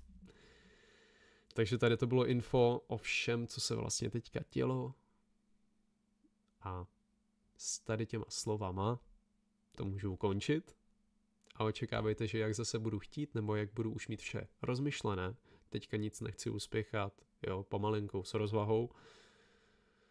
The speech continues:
tak vydám nějaký další video, který bude tisíckrát lepší než všechny předchozí. A to je vše. To je vše. Víc už vám zatím neřeknu a sledujte, takže se mějte hezky. Hezký zbytek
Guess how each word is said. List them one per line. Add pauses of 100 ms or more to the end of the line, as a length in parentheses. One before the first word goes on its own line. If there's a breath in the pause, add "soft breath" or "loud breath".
(380 soft breath)
tak
vydám
nějaký
další
video, (240)
který
bude (100)
tisíckrát
lepší
než
všechny
předchozí. (380)
A (880)
to
je
vše. (1080)
To
je
vše. (380)
Víc
už
vám
zatím
neřeknu
a
sledujte,
takže
se
mějte
hezky. (920 loud breath)
Hezký
zbytek